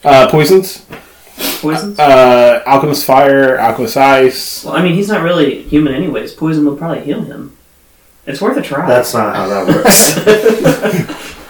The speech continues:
Speaker 1: Yeah, I mean, you could try it. You definitely could try it.
Speaker 3: I'm not drinking anything that you make.
Speaker 2: You can basically drink oil. A black
Speaker 3: What do you
Speaker 2: tar
Speaker 3: think
Speaker 2: oil
Speaker 3: I am?
Speaker 2: substance. <laughs> For real?
Speaker 3: Yes.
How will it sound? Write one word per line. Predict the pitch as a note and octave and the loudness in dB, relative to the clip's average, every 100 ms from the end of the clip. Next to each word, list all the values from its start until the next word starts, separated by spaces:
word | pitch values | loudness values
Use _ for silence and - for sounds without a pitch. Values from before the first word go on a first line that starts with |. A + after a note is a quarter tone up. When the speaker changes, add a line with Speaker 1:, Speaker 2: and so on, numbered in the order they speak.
| - - | -10 0
Speaker 1:
Yeah, | E3+ | 4
I | |
mean, | F3+ F#3 | 6 6
you | F#3+ | 4
could | F#3 | 4
try | E3 D#3 C3+ | 4 4 6
it. | - C3 B2+ - | 4 0 -6 0
You | E3 | 4
definitely | F#3 A3+ F3+ | 6 6 4
could | C#3 | 2
try | - A2+ F#2 | -2 -4 -4
it. | - - | -10 -6
Speaker 3:
I'm | C#3 C#3 | -2 0
not | C3+ - - | 2 0 -2
drinking | G#2+ F#2+ F#2+ F#2 | -6 -8 -10 -10
anything | F#2 - E3 | -12 -12 -12
that | F2 F2 | -12 -14
you | - | -14
make. | F2+ | -6
Speaker 2:
You | D#3+ | -6
can | - G#3+ D3+ | -2 -2 0
basically | D3 F#3+ G#3 F3 D3 | 0 0 -2 0 0
drink | C3+ C#3+ C#3+ - C3 | 4 2 2 0 0
oil. | C#3+ C#3 D#3+ - - - _ - - - | 2 2 -2 -10 -18 -20 _ -20 -20 -20
A | - | -14
black | - - | -4 2
Speaker 3:
What | G3+ G#3 | 2 4
do | |
you | C#4 C4+ | 6 6
Speaker 2:
tar | B3 | 6
Speaker 3:
think | A#3 | 6
Speaker 2:
oil | A3 | 6
Speaker 3:
I | E3 | 6
am? | D3 E3+ D#3 - D#3 | 6 6 4 2 -2
Speaker 2:
substance. | - - - - - _ _ _ _ - - - G#3+ - _ | -2 -10 -10 -10 -10 _ _ _ _ -12 -12 -10 -12 -12 _
<laughs> | - _ _ _ _ | -20 _ _ _ _
For | - C#3+ | -2 4
real? | D#3 G3 A3 - - _ - F#3+ - - E3 - | 4 4 0 -4 -20 _ -12 -12 -12 -20 -20 -6
Speaker 3:
Yes. | C#3 D3+ - - - | 2 4 4 0 -6